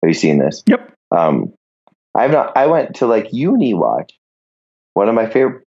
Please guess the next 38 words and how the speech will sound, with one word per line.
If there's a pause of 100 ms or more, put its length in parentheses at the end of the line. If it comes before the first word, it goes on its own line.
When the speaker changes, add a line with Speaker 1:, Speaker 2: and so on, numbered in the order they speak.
Speaker 1:
websites,
one
I
haven't
b-,
visited
in
a
while, (320)
to
be
like,
"Oh,
I
wanna
see
all
of
them (100)
on
UniWatch,"
like,
'cause
they'll
all
be
ranked
and
they'll
all
be
on
there. (680)
But
UniWatch
is
a
pay-,